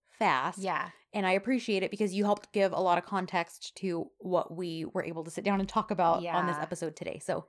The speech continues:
Speaker 1: thank you guys so much.
Speaker 2: Yes,
Speaker 1: Because
Speaker 2: seriously.
Speaker 1: my hundred and some odd day streak on Duolingo has not done me a whole lot of good
Speaker 2: I
Speaker 1: in being
Speaker 2: know.
Speaker 1: able to understand what the heck is going on in these episodes.
Speaker 2: Yeah.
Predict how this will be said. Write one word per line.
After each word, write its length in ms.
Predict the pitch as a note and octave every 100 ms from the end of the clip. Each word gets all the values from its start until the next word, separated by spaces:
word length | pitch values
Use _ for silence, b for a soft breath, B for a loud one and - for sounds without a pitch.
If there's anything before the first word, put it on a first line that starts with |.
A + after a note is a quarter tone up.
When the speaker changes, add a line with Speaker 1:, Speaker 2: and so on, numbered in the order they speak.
| -
Speaker 1:
thank 200 | A3 A3+
you 80 | B3+
guys 320 | B3+ B3+ -
so 340 | - - E3+ G#3+
much. 340 | F#3+ F3 -
Speaker 2:
Yes, 280 | F3+ E3 D#3+ -
Speaker 1:
Because 200 | F#3+ F3
Speaker 2:
seriously. 580 | E3+ F#3 F3+ E3+ D#3+ -
Speaker 1:
my 360 | G3 F3+ F3+ F#3
hundred 420 | G#3+ G#3+ A3 G#3+
and 180 | G#3+ G#3
some 200 | G#3+ G#3+
odd 320 | G#3 F#3+ F3 _ _ _ -
day 200 | G3 G3
streak 340 | G3+ - G#3
on 120 | G3+ F#3+
Duolingo 520 | G3 F#3+ F#3 F#3 F#3
has 140 | F#3
not 220 | F3+ F3+ F#3+
done 180 | G3+
me 80 | G3+
a 80 | F3+
whole 260 | - C#4+ D4+
lot 160 | A#3+
of 160 | G#3 F3+
good 280 | F#3+ F3+ F#3 G3+
Speaker 2:
I 60 |
Speaker 1:
in 80 | G3+
being 120 | G3+ G3
Speaker 2:
know. 60 |
Speaker 1:
able 140 | F#3+ F#3
to 120 | G3
understand 680 | F3+ F3+ - G3+ F#3+ F3 F3+
what 300 | - F3+ F3
the 80 | F3+
heck 180 | F3 F#3+
is 120 | F3+
going 280 | F3+ E3+ F3
on 320 | - F3 E3+
in 100 | F3+
these 180 | F3 F3+
episodes. 540 | - B3 B3+ F#3+ D#3+ F#3+
Speaker 2:
Yeah. 340 | F#3 E3 E3+